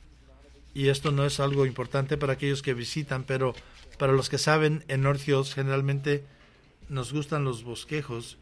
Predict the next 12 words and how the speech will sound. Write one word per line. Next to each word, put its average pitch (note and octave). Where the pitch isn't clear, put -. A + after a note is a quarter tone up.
y C#3
no C#3
hay D#3
uno. D#3
Así E3
que G3+
quiero G#3
retarles, E3+
eh, F3
simplemente F#3
por F3+
hoy, D3